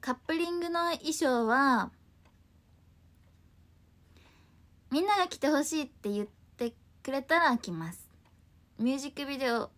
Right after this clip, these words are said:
が公開されてからその辺は決めようかなと <laughs> 思ってて。で、公演の衣装はチーム E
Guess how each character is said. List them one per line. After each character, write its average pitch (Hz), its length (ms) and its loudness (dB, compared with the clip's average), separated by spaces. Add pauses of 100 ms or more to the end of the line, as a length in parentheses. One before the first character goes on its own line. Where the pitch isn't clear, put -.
が 285 240 0
公 233 240 -4
開 220 220 -4
さ 214 120 -6
れ 208 120 -6
て 220 120 -8
か 240 160 -4
ら 254 200 -2
そ 208 120 -8
の 190 120 -4
辺 185 180 -8
は 185 80 -8
決 185 140 -14
め 175 100 -10
よ 175 100 -10
う - 40 -14
か - 120 -14
な 190 140 -6
と - 160 -14 (680)
<laughs> - 20 -4 (300)
思 226 180 4
っ 220 40 -6
て 220 140 -4
て。 233 480 -2 (1160)
で、 262 440 -2 (220)
公 330 240 2
演 453 60 4 (160)
の 440 60 -2
衣 440 140 -4
装 220 460 2 (220)
は 247 320 6
チ - 160 -6
ー 349 100 0
ム 381 160 -2
E 349 300 -2